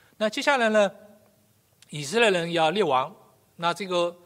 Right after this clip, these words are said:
呃，神就告诉撒母耳说：“哎，你就这个应允他们，满足他们的要求哈。”所以接下来呢，以这个撒母耳呢，就按照以色列人的这个要求，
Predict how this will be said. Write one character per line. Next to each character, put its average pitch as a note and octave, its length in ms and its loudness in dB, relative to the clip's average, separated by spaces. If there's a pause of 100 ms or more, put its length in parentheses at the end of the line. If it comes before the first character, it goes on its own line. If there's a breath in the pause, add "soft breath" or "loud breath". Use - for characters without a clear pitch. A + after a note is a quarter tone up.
(340 soft breath)
呃， D3+ 240 -4
神 E3+ 240 -6
就 F#3+ 240 0
告 F#3+ 160 2
诉 E3 100 -10
撒 D#3 140 -2
母 D#3+ 100 -2
耳 C3 80 0
说 D#3+ 160 -8
：“哎， G#3 160 -2 (280)
你 D#3 120 -16
就 A#3+ 160 -4
这 A3 100 -8
个 G3 360 0
应 A3+ 200 -4
允 E3 140 -2
他 E3+ 140 0
们， D#3 120 -4 (220)
满 D3 180 -4
足 F3 120 -6
他 G3+ 160 2
们 G3+ 100 -2
的 F#3 60 0
要 F3+ 160 4
求 B2+ 160 -10
哈。” A#2 180 -6 (400 loud breath)
所 - 100 -10
以 A3 120 -6
接 A#3+ 120 -8
下 C4 180 2
来 A3+ 100 0
呢， G#3 80 0
以 D#3+ 400 -4
这 D#3+ 100 -10
个 G#3+ 100 -4
撒 B3 220 2
母 B3 140 2
耳 E3 180 6
呢， D3 180 0 (360 soft breath)
就 F#3 140 -6
按 A3 200 -4
照 G3+ 160 2
以 D#3 160 -6
色 G#3+ 140 -6
列 A3 120 2
人 F3+ 140 -2
的 D3 80 -4
这 D3 100 -10
个 D#3+ 140 -4
要 F#3 220 4
求， A2+ 280 -10